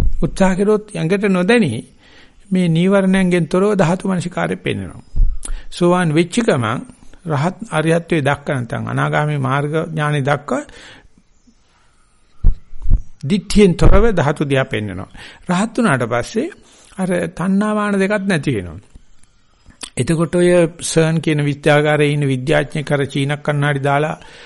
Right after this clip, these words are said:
මේ ප්‍රෝටෝන ඉලෙක්ට්‍රෝන දකින්න ආසේ උන්දලා රහත් වෙලා නෙවෙයි. නමුත් රහතන් වහන්සේට පේන්න පටන් ගන්නවා මේ ධාතුන් අල්ලන මිනිස්සු මොන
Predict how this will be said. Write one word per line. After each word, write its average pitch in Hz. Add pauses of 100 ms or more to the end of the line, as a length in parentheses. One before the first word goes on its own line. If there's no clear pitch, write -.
(120)
මේ 151
ප්‍රෝටෝන 143
ඉලෙක්ට්‍රෝන 143
දකින්න 139
ආසේ 120 (1900)
උන්දලා 139
රහත් 139
වෙලා 110
නෙවෙයි. 165
නමුත් 143
රහතන් 160
වහන්සේට 156
පේන්න 139
පටන් 135
ගන්නවා 139
මේ 143
ධාතුන් 139
අල්ලන 139
මිනිස්සු 139
මොන 147